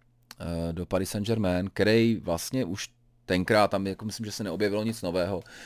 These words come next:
už tenkrát byl vlastně spojovaný s tím, že, že Neymar prostě nechce být, nechce být ve stínu Messiho a chce, aby vlastně ten vítězný tým, eh, vznikl kolem něj. Tak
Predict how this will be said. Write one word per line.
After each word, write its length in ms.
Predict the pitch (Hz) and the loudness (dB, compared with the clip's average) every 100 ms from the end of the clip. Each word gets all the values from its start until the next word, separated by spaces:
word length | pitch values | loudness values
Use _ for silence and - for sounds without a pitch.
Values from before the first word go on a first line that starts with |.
| - - | -16 -10
už 160 | 90 | -2
tenkrát 320 | 117 113 120 | 0 2 4
byl 120 | 117 110 | 6 6
vlastně 280 | 104 - | 4 -2
spojovaný 420 | 107 101 98 101 98 | -4 2 4 4 0
s 100 | - | -2
tím, 220 | 90 92 | -2 -2
že, 500 | 92 90 90 87 82 - - - - - | 0 0 2 0 -6 -16 -20 -20 -20 -10
že 120 | 95 | 0
Neymar 320 | 92 92 98 95 | 2 4 4 2
prostě 300 | 98 - 92 | 0 0 2
nechce 420 | 92 - - 101 | 2 0 0 0
být, 480 | 87 92 95 - - - - _ - - | 2 0 0 -6 -12 -14 -20 _ -18 -6
nechce 280 | 90 90 98 | -6 -4 -4
být 120 | 98 | -2
ve 120 | 87 | -2
stínu 260 | 85 101 98 | -2 0 0
Messiho 500 | 90 - 90 90 85 | 0 -2 -2 -2 -2
a 40 | |
chce, 240 | 80 - 85 | -4 -4 -2
aby 180 | 90 | 0
vlastně 340 | 87 85 - 90 | -2 -4 -6 -4
ten 160 | 95 | -2
vítězný 500 | 87 95 95 85 92 | -2 -2 -4 -4 -4
tým, 440 | 90 87 85 85 85 | -4 -4 -2 -2 -6
eh, 300 | 85 85 78 | -8 -6 -6
vznikl 300 | 85 80 85 | -4 -4 -2
kolem 300 | 85 85 85 | 0 0 0
něj. 300 | 80 69 71 | -4 -6 -10
Tak 160 | - | -10